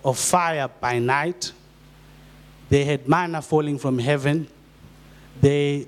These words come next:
their clothes did not wear down, and yet still they failed to enter the promised land. From Egypt to the promised land, it was meant God's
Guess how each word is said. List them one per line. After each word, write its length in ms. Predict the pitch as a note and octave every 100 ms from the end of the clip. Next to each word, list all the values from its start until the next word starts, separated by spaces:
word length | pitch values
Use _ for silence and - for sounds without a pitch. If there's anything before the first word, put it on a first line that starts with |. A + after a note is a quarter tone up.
| -
their 180 | C#3+ C#3
clothes 1040 | - - F#3+ F#3 E3+ D3 C#3 - - - - _ - - -
did 140 | C#3
not 260 | C#3+ D#3+ D3
wear 380 | C3 C#3 D3 C#3
down, 480 | C3 C3 C#3+ F3 F3 - _ _ - - - - - - -
and 200 | C#3+ B2+
yet 280 | C3+ E3+ F3
still 560 | - - E3 C#3+ C3+ - - - - - - - -
they 240 | C#3+ C#3+ C#3
failed 880 | - - F#3+ F3+ D#3+ D#3 - -
to 140 | D3+ C#3+
enter 300 | D#3 D3+ D#3
the 100 | C3+
promised 440 | - C#3+ C3+ C3 B2+
land. 260 | G#2+ F2+ - - - - - - - - - -
From 280 | - E3 F3 -
Egypt 520 | A#3 A3+ F3 D#3+ - -
to 60 |
the 100 | D#3+
promised 420 | D3+ F3+ F3 E3 D#3+
land, 320 | D#3 C#3 - -
it 120 | D3+
was 200 | D#3+ C3
meant 540 | C#3 F3 F#3+ F3+ - - -
God's 560 | E3 F#3+ F3+ - -